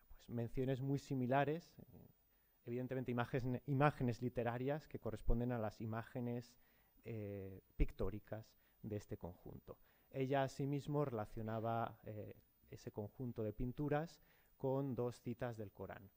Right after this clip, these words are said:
eh, sobre la reunión, el día de la reunión, eh, en el más allá, con esos jardines por cuyos bajos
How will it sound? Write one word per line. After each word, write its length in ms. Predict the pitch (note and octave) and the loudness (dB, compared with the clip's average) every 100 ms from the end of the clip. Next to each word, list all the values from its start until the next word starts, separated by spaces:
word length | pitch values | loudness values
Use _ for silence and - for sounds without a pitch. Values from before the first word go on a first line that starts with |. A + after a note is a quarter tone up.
| _ _ - - _ - | _ _ -20 -20 _ -14
eh, 140 | A2 | -12
sobre 280 | - A#2+ A#2 | -6 -2 2
la 140 | G#2+ | 2
reunión, 580 | G2+ G2+ G2 A#2 C#3+ D#3 | 0 -2 -2 0 2 2
el 120 | A#2+ | 2
día 180 | G#2+ A2 | 2 2
de 60 | A2 | 2
la 120 | G#2+ | 0
reunión, 840 | G#2 G2 A#2 D3+ D#3 D#3 D#3+ D#3 | -2 -2 2 4 4 2 -2 -8
eh, 360 | G#2+ G#2+ G2 G2 | -12 -14 -14 -14
en 100 | G#2 | -14
el 80 | G2+ | -12
más 240 | G#2 G#2+ | -12 -12
allá, 360 | G2+ A2 D3 D#3 | -6 0 2 0
con 180 | - A#2 | -2 -4
esos 240 | A2+ A#2+ | -4 -8
jardines 480 | - G#2+ A#2 B2 A#2+ | -6 -4 -2 -2 -2
por 160 | - G#2+ | -6 -6
cuyos 280 | G#2+ G#2 | -6 -6
bajos 580 | G#2 A2+ - - G#2 - | -4 -4 -4 -6 -6 -10